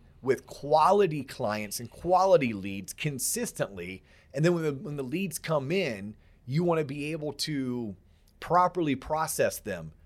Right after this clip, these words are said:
properly disposition them. Yeah, that's where you're gonna have to focus on getting boring, becoming predictable, but never allowing yourself to be boring. Don't let your marketing be boring. Don't let your, your personality be boring. When you get an opportunity to speak and present, don't be boring.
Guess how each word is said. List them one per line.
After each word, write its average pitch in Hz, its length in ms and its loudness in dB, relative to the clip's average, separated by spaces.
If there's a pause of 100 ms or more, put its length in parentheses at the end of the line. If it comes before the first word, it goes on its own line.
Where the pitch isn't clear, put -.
(120)
properly 170 520 2
disposition 131 800 4
them. 78 220 -8 (600)
Yeah, 147 200 2
that's 110 300 -4
where 180 80 -2
you're 151 140 -6
gonna 147 140 -6
have 147 100 -10
to 156 100 -14
focus 135 460 -2
on 139 140 -8
getting 160 260 -4
boring, 139 560 -4 (300)
becoming 160 480 -2
predictable, 117 920 -2 (360)
but 190 300 12
never 190 280 2
allowing 147 440 0
yourself 131 500 0
to 123 60 -12
be 110 120 -6
boring. 87 260 -8
Don't 185 140 6
let 220 100 -4
your 151 100 -4
marketing 123 540 2
be 95 80 -6
boring. 87 380 -8
Don't 170 180 6
let 156 160 0
your, 117 260 -2 (280)
your 127 120 -2
personality 147 680 2
be 110 120 -4
boring. 87 460 -6 (200)
When 127 140 -4
you 147 60 -2
get 196 140 4
an 175 40 0
opportunity 160 380 -4
to 120 120 -6
speak 180 300 -4
and 131 100 -10
present, 160 360 2
don't 135 180 4
be 117 100 -6
boring. 82 440 -6